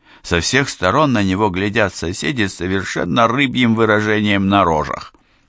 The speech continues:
Охотники смеялись, курили, пили фронтеро и снова шутили. Проснувшийся Алькальд недовольно ворочался с боку на бок, а затем, приподнявшись на локте, заявил:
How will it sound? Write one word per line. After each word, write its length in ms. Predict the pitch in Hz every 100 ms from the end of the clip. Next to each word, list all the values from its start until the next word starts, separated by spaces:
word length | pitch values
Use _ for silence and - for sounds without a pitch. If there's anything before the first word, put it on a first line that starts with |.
| _ _ _ _
Охотники 640 | - 76 90 85 85 78 80
смеялись, 800 | 67 71 71 98 117 110 101 -
курили, 720 | - 69 80 120 113 101 - _ - _ -
пили 260 | 110 98
фронтеро 720 | 85 - 78 65 - - - 80
и 80 | 76
снова 400 | - 98 78 73
шутили. 640 | - - - 50 - - _ _ _ _ _ -
Проснувшийся 760 | 87 - 180 175 147 139 -
Алькальд 440 | 92 - 50 52 -
недовольно 720 | 90 87 90 98 104 90 85
ворочался 640 | 82 82 76 58 - 71
с 100 | 85
боку 320 | 78 - 60
на 180 | - -
бок, 280 | 82 - _ _ _ - -
а 100 | -
затем, 420 | 90 107 104 160 147
приподнявшись 760 | 110 98 90 101 92 80 78
на 100 | 80
локте, 380 | 90 104 - 82
заявил: 520 | 78 71 64 - -